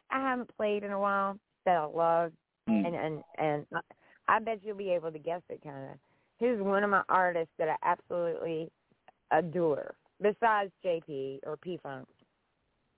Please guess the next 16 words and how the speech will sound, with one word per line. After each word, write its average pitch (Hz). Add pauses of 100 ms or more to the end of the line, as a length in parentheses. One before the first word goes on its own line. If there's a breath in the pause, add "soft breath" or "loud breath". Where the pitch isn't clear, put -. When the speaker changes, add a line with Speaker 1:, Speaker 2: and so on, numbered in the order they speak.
(320)
Speaker 2:
Get 127
it. 101
I, 120
I -
can't 135
Speaker 1:
Who 233
Speaker 2:
guess, 262
Speaker 1:
is 240
it? 87
Speaker 2:
man. 82
Honestly, 120
I'm, 117
I'm, 113 (260)
I'm 120
drawing 110
a 92